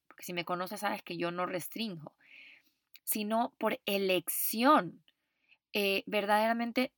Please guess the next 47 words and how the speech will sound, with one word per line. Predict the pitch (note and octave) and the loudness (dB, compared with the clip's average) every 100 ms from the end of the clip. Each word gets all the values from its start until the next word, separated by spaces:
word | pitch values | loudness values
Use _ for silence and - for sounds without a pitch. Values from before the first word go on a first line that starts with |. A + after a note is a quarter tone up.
| - - | -12 6
ya | C4 C#4 | 8 8
no | B3+ A#3+ C4+ | 6 4 4
se | C#4+ | 4
me | A#3+ | 2
antoja. | F3 - E4+ A#3+ F3 | 0 4 6 6 0
Muchas | F3 G3+ A3+ | -6 -4 -4
veces | A3+ A#3+ A3+ | -4 -4 -4
yo | |
salgo | G#3 G#3+ A3+ | 0 0 2
a | |
cenar | A3+ F#3+ F#3 | -2 -4 -6
con | - G#3 | -6 -6
mi | F#3 | -8
esposo | D#3 - B3+ A#3+ - F#3+ - - - - _ | -10 2 4 4 2 -2 -4 -18 -20 -20 _
y | - G#3 | -4 0
lo | G3+ | 0
que | - F#3+ | 2 2
antes | G3 G#3 A#3+ - | 2 2 -4 -4
es | - | -10
que | F#3+ | -4
yo | G3+ | -2
no | G#3+ | 0
me | A3+ A3+ | -2 0
paraba | F#3+ F3+ F3+ F#3+ G#3 | 4 8 10 10 8
del | G#3 F#3 | 6 2
restaurante | E3+ F3 E3+ E3+ | -2 0 -2 -2
si | E3+ E3+ | -6 -4
yo | E3 | -4
no | |
me | F3 D#3+ | -4 -4
pedía | E3+ E3 | -2 -2
un | D#3 | -2
postre, | F3 D#3+ - - - _ | -2 -2 -6 -16 -18 _
o | |
sea, | - E3+ D#3 - _ _ | -8 -6 -6 -12 _ _
imposible. | G3+ G3 G3+ A#3 F#3 - - _ - - - - _ _ _ _ _ _ _ _ | -10 -4 -2 2 2 0 -4 _ -20 -20 -20 -20 _ _ _ _ _ _ _ _
La | A3 G3+ | 6 6
cena | A3+ A3+ | 8 6
no | G#3+ G3+ | 4 2
podía | G3+ G3 | 6 6
estar | G3+ G3 F3 | 6 2 0
terminada | F#3+ F3+ F3 F#3 | -2 0 2 2
si | F#3 E3+ | 0 -6
yo | E3 | -4
no | |
me | F3 | -6
podía, | - E3+ E3 | -4 -2 0